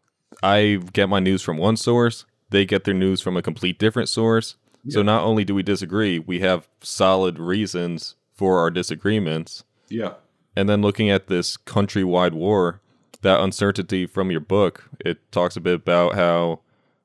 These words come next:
Speaker 1: you don't know what that country knows. That country doesn't know what you know. You can have
Speaker 2: Mm-hmm.
Speaker 1: spies and they'll give you information, but
Speaker 2: Yeah.
Speaker 1: how reliable, how much information are you getting?
Speaker 2: Yeah.
Speaker 1: So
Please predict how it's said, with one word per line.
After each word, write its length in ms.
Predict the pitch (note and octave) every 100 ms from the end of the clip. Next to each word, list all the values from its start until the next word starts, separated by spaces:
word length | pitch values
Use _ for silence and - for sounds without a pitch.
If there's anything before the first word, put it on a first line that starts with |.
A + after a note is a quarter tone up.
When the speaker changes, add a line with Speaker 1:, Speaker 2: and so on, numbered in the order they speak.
| _ -
Speaker 1:
you 220 | F#2 G2
don't 200 | G2+ G2+
know 140 | F#2+ F#2+
what 160 | F#2+
that 180 | - E2+
country 380 | - B2 - G2
knows. 400 | F2 F#2 F#2+ -
That 220 | F#2 F2+
country 200 | G2+ G2+
doesn't 220 | F#2 E2+
know 80 | E2+
what 140 | E2+ C2+
you 140 | A#2
know. 300 | F#2+ F#2 F#2 G2
You 100 | F#2+
can 140 | G#2+
have 160 | F#2 D#2
Speaker 2:
Mm-hmm. 260 | - G#2+
Speaker 1:
spies 520 | A2+ E2 G2 A2 A2
and 140 | - F2+
they'll 120 | F2
give 160 | F2+ D#2+
you 80 |
information, 720 | D#2+ D2 D2+ A2+ A#2 D#2 D#2
but 360 | D2+ D#2+ D#2 - _
Speaker 2:
Yeah. 180 | G#2 G#2 E2+
Speaker 1:
how 120 | E2+
reliable, 600 | D#2+ F2 F#2+ F#2 G2+ F2+
how 140 | F#2
much 160 | F2 E2
information 520 | B1+ E2 E2+ D#2+ E2
are 60 | E2
you 140 | D2+
getting? 520 | - D#2+ F#2 D2+ D2 - _ _ _ _ -
Speaker 2:
Yeah. 160 | G2+
Speaker 1:
So 160 | F#2+